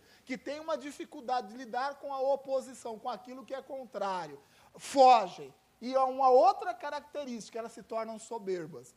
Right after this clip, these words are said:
elas se tornam prepotentes, elas se tornam o quê? Arrogantes. Por quê? Porque acham que estão certas, absolutamente certas.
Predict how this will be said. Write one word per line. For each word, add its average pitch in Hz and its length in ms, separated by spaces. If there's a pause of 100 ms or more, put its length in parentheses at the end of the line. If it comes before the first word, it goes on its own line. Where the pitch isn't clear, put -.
(140)
elas 214 200
se 226 120
tornam 233 460 (140)
prepotentes, 226 760
elas - 180
se 220 120
tornam 226 520
o 240 60
quê? 185 340 (280)
Arrogantes. 180 840
Por 240 220
quê? 185 260 (180)
Porque 214 360
acham 202 580 (240)
que - 80
estão 220 420
certas, 196 760 (1120)
absolutamente 233 1400
certas. 180 680